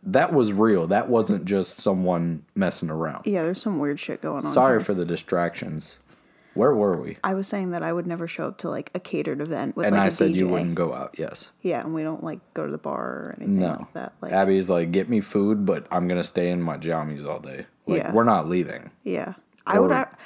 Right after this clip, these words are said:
Speaker 2: I would rather dress up to go to, like, my mom's house to eat dinner, but, like, still wear pajamas, so makeup and pajamas.
Speaker 1: Nah, you're packing pajamas and wearing them on the way home.
Speaker 2: You know me so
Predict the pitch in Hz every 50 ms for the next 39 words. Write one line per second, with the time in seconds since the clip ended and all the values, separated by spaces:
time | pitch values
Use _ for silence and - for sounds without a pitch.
0 | - - - 196 240 320 311 240 202 202 220 226 220 208 190 - 151 165 165 180
1 | 185 - 170 156 170 180 - - - _ _ _ _ _ _ _ _ _ _ _
2 | _ _ - 202 185 - 180 175 175 175 175 170 170 160 165 - - _ _ -
3 | - 180 170 170 165 165 156 160 156 170 165 - - 135 170 - - - 165 160
4 | - - - 156 151 - - 185 - _ _ - 202 180 165 165 175 - - -
5 | - 180 175 175 170 170 175 - 160 160 165 151 156 165 175 175 180 - - 170
6 | 160 156 156 - - 240 240 226 - 214 - 185 156 170 175 165 160 - - -
7 | - - - - - 110 110 107 98 95 95 98 98 - 113 98 98 - 107 98
8 | 101 92 85 95 90 82 82 82 82 80 78 - 85 85 80 69 - 90 87 85
9 | 85 80 80 80 78 78 73 67 69 62 60 82 - - 82 - _ _ _ _
10 | _ _ _ _ _ _ _ _ _ _ _ - - _ _ - - - 85 -
11 | - - - - -